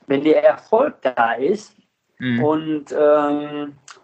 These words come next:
Speaker 1: ja, man vielleicht so nicht sein Recht bekommen hat,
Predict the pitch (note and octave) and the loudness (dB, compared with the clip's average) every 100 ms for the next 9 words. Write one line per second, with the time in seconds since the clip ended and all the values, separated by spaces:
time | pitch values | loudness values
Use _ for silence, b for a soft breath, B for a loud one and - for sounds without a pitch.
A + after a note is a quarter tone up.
0 | _ _ _ _ _ B2+ C#3+ D#3+ C#3 D#3 | _ _ _ _ _ 2 4 4 2 -2
1 | D#3+ D#3 E3 F3 F3 - E3+ F3+ F3 F#3 | -2 0 2 2 -2 -10 -6 -6 -6 -8
2 | - D#3+ D3+ C#3 B3+ - - C#3+ - D3 | -2 -2 -2 0 0 0 -6 -4 -2 -4
3 | C#3+ C#3 G3+ | 0 0 0